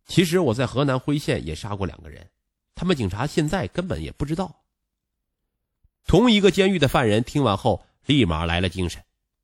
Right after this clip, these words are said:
真是天助我也呀！这么大的事情，如果我举报的话，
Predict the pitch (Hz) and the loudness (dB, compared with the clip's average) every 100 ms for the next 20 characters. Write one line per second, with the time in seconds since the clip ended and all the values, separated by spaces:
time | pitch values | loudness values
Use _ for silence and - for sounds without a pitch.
0 | _ - 135 123 123 - 147 156 143 143 | _ 0 2 4 0 0 2 4 2 0
1 | 95 82 104 64 - - _ _ _ _ | 0 0 -2 -4 -14 -20 _ _ _ _
2 | _ - 226 214 135 131 113 98 110 90 | _ 0 4 6 4 4 2 0 -2 -2
3 | 85 85 - _ _ 127 147 135 143 - | -4 -6 -10 _ _ 0 4 4 4 0
4 | 90 117 98 85 90 80 | 0 2 2 0 -2 -4